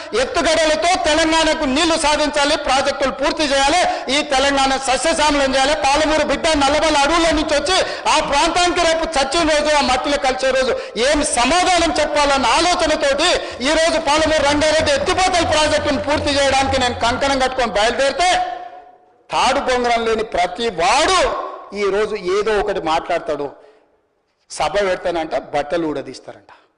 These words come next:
"నువ్వు రాలేదు కదా, నేను వస్తా, ఊడదీసి చూతురా." మాట్లాడేటప్పుడు ఒళ్ళు దగ్గర పెట్టుకొని మాట్లాడమని చెప్పుండ్రు అధ్యక్ష. మీరు, నాకు మాటలు రాక కాదు, మర్యాద, సంస్కారము, సభ్యత అడ్డం వచ్చి నేను మాట్లాడట్లేదు అధ్యక్ష.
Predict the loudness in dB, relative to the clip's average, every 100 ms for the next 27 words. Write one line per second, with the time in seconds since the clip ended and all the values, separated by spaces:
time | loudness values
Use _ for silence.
0 | _ _ _ _ -4 -2 0 0 0 0
1 | -2 -2 -4 -4 -4 -2 -4 -6 -10 -12
2 | -12 -14 -16 _ _ _ _ _ _ _
3 | _ _ _ _ -2 -2 0 0 0 0
4 | -2 -2 0 -2 0 -2 -2 0 -2 -2
5 | -4 -4 -2 -2 -2 -4 -6 -8 -10 -6
6 | -6 -8 -10 -12 -10 -6 -6 -6 -18 -12
7 | -8 -8 -4 -2 -2 -2 -2 -2 -4 -2
8 | -4 -4 -16 -20 _ _ _ _ -4 -2
9 | 2 2 2 2 2 0 -2 -4 -2 0
10 | 0 -2 -6 -6 -6 -2 -4 0 -2 0
11 | -2 -4 -4 -6 -2 -2 0 -2 -2 -4
12 | -6 -6 -6 -10